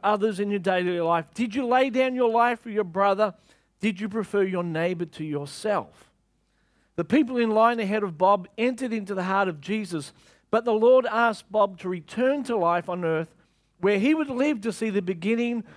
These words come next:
of the greatest harvest of all times. One billion souls,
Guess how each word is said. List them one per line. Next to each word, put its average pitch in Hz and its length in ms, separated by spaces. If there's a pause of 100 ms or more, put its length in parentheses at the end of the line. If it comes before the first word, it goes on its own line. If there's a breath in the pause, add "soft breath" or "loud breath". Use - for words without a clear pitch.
(240 loud breath)
of 180 140
the 175 100
greatest 220 600
harvest 196 580
of 156 160
all 180 240
times. 135 580 (300 soft breath)
One 240 400
billion 254 460
souls, 156 760